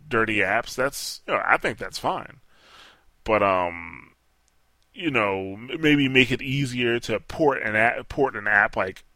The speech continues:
Angry Birds over to Xbox Live or maybe even the P S N, that's fine. But I don't think it should be a focus of, you know,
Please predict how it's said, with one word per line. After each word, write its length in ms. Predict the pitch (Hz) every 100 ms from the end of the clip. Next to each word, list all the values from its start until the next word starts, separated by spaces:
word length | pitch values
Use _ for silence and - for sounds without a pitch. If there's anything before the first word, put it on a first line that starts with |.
| -
Angry 300 | 104 113 113
Birds 400 | 107 110 110 110
over 260 | 101 101 98
to 440 | 87 110 95 92
Xbox 460 | 101 101 - 101 98
Live 280 | 98 98 101
or 60 |
maybe 260 | 98 98 101
even 180 | 95 95
the 60 |
P 160 | 95 101
S 140 | 104
N, 140 | 123 117
that's 240 | 135 139
fine. 400 | - 147 98 95 - - - -
But 80 | 131
I 60 |
don't 100 | 226
think 120 | 202 113
it 60 |
should 100 | 101
be 120 | 104
a 80 | -
focus 960 | - - - - 135 - - - - - - - - _ _ _ _ -
of, 840 | 82 82 76 76 85 - - - _
you 160 | 147 131
know, 500 | 107 92 90 95